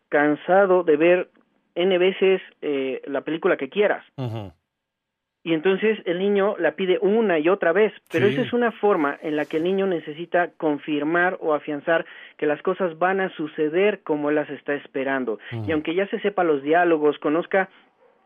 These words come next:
Speaker 1: todo lo que acontece en la historia, él a nivel interno necesita tener esa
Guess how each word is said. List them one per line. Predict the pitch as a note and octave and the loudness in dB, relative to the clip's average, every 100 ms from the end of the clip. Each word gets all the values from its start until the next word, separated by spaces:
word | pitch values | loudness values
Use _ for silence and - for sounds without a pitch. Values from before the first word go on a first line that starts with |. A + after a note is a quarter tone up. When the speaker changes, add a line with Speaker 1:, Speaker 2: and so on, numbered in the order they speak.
| _ - | _ -2
Speaker 1:
todo | E3+ G3+ | 2 4
lo | F#3+ D#3 | 4 2
que | |
acontece | F#3+ C#3+ C3+ E3 E3+ | 0 0 0 -2 -2
en | |
la | C#3 | -4
historia, | - D#3 D3+ F3 - - _ - | 0 2 2 0 -4 -20 _ -2
él | E3+ G#3 G3+ | 2 2 0
a | D#3+ | -4
nivel | D3+ E3+ G#3 | -2 0 -2
interno | E3+ - F#3+ A3 E3 C3+ - D#3 | -4 0 0 0 -2 -6 -8 -6
necesita | D3+ D3+ D3+ - A3 - D3+ D#3 - - - _ | -4 -4 -8 -6 -6 -2 -2 -2 -14 -20 -20 _
tener | E3 D#3+ F3+ G3+ - | -4 0 0 -2 -4
esa | F#3 G3 G3+ | -4 -2 -6